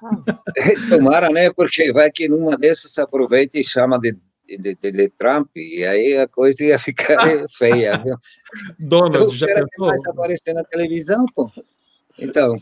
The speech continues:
Speaker 2: É verdade. Agora, o
Speaker 1: É.
Speaker 2: cara, eu, eu não sei, viu? Eu acho que o nome Donald tá embaixo lá nos Estados Unidos, hein, Cíntia? Você acha que tem um,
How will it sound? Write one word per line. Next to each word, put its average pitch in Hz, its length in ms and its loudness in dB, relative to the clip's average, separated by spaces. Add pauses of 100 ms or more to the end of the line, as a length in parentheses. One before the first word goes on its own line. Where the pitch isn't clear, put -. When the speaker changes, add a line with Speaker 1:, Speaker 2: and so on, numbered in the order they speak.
Speaker 2:
É 123 160 -2
verdade. 120 720 -4
Agora, 120 380 -4
o 131 80 -4
Speaker 1:
É. - 60 -8
Speaker 2:
cara, 147 220 2
eu, 139 220 -2
eu 131 140 -4
não 202 100 -6
sei, 151 240 0
viu? 127 180 0
Eu 127 60 2
acho 143 220 -4
que 190 80 -2
o 185 40 2
nome 165 280 -2
Donald 139 420 -2
tá 202 140 -6
embaixo 165 400 -2
lá 190 140 -4
nos 202 80 -6
Estados 208 180 -2
Unidos, 180 240 -2
hein, 175 80 -2
Cíntia? 110 160 -8
Você 147 140 -2
acha 160 180 -2
que 147 80 -10
tem 151 160 -4
um, 127 240 -2